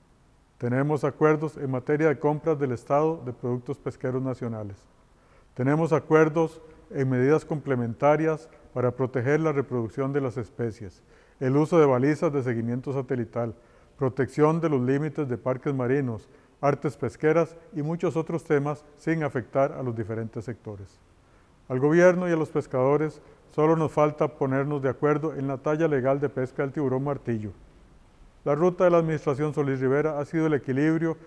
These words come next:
entre el ambiente y el aprovechamiento sostenible de los recursos pesqueros. Para mantener ese equilibrio, el gobierno tiene la obligación con el país y la ciudadanía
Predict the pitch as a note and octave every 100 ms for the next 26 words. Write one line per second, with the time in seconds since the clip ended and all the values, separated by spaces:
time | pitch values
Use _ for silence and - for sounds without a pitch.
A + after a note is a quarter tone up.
0 | - - B2+ B2+ B2+ B2 A#2+ C#3+ D#3 D#3+
1 | D3 C3 A#2 A#2+ G#2 A#2 B2+ C#3 C#3 C#3
2 | - A#2+ B2 C3+ C3+ A#2 A2+ B2 G#2 A2+
3 | - A#2 - A2 G2+ - _ _ _ _
4 | _ - D#3+ E3+ E3+ F3 F3 F3 D3+ D#3
5 | D3+ C#3+ D3+ D3+ D3+ - - - C#3 C#3
6 | D3 D#3+ E3 C3+ D3+ D#3 D3+ C3+ B2 A2+
7 | - D3 D#3 D3+ C3 A2 B2 B2+ D3 C3
8 | A#2+ G#2+ B2 A2 A2 C3+ D3